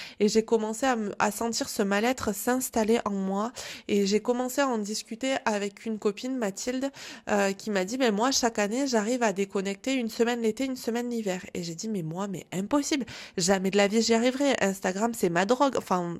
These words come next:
vraiment, j'en étais consciente à ce moment-là. Mais j'étais aussi très, très consciente que je ne pourrais jamais, jamais, jamais décrocher. Cette conversation,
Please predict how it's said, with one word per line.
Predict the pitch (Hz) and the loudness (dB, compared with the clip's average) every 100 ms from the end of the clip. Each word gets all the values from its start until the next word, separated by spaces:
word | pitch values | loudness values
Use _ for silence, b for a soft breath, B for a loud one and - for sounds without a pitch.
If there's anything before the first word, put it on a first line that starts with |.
| 50 | -6
vraiment, | 185 214 262 285 | 2 2 4 4
j'en | 196 185 | 4 0
étais | 196 277 | 0 -4
consciente | - 262 262 277 269 | -2 -2 0 -4 -2
à | 233 | -2
ce | 226 | -2
moment-là. | 220 226 185 - B B B | -2 -2 -4 -6 B B B
Mais | 208 | 4
j'étais | 214 220 - | 4 4 4
aussi | - 277 - 269 | 4 4 0 -8
très, | - - 311 | -4 -2 -2
très | - 247 | -4 -4
consciente | 208 202 - 294 381 - - | -4 -4 -2 -2 -2 -8 0
que | 214 | 2
je | 190 | 2
ne | 180 | -4
pourrais | 170 - 277 - _ | -6 -2 -2 -2 _
jamais, | 196 185 185 180 254 - - | -2 4 4 4 0 -4 -6
jamais, | 190 180 175 185 240 _ - | -2 0 0 -2 -6 _ -8
jamais | 180 190 214 285 | 0 0 2 2
décrocher. | 277 - 254 - - B B B B | 0 2 0 0 -4 B B B B
Cette | - 226 | 2 2
conversation, | 226 233 254 - 247 - | 2 0 0 2 0 0